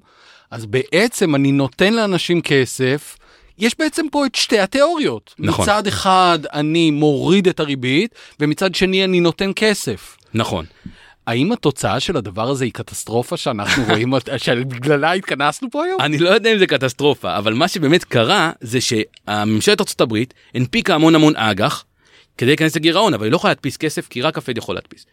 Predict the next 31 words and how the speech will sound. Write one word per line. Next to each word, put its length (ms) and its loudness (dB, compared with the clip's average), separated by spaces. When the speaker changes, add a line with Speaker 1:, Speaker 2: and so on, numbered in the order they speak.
Speaker 1:
אוקיי. 500 -16
Speaker 2:
ואז, 800 -2
אם 80 2
מדפיסים 280 0
המון 200 6
אג"ח, 280 0
מה 100 2
קורה? 260 0
הריבית 460 0
על 100 2
האג"ח 280 -2
הזאת 200 -2
היא 100 4
עולה. 180 6
ואז 120 -8
הפד 180 -8
אומר, 120 -4
"רגע, 320 0
רגע, 240 2
רגע, 200 2
אני 160 0
לא 80 2
יכול 160 2
שהריבית 360 0
תעלה, 240 2
אני 120 -2
רוצה 240 -10
לשכנע 340 -8
אנשים 280 -8
שיבזבזו 560 -4
כסף." 240 2